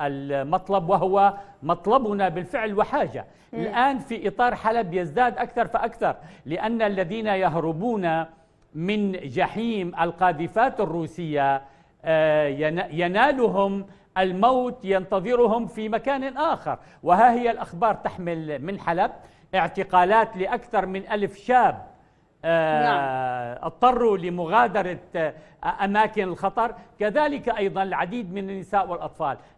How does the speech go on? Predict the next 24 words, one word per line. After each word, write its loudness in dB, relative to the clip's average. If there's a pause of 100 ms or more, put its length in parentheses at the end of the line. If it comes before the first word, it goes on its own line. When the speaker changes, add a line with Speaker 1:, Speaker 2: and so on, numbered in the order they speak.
Speaker 1:
اليوم 0
تزداد -2
أهمية -6 (200)
طرح 0
هذه 0
القضية -4 (320)
من -8
أجل -4
إيجاد -2
منطقة -2
آمنة -2
Speaker 2:
إضافة 0
إلى 0
Speaker 1:
يمكن 4
Speaker 2:
قصف 0
Speaker 1:
للسوريين 0
أن 0
Speaker 2:
النازحين 0
Speaker 1:
يهربوا 0
Speaker 2:
أيضًا. -4
Speaker 1:
من -4
جحيم -6
القصف -8
إليها. -6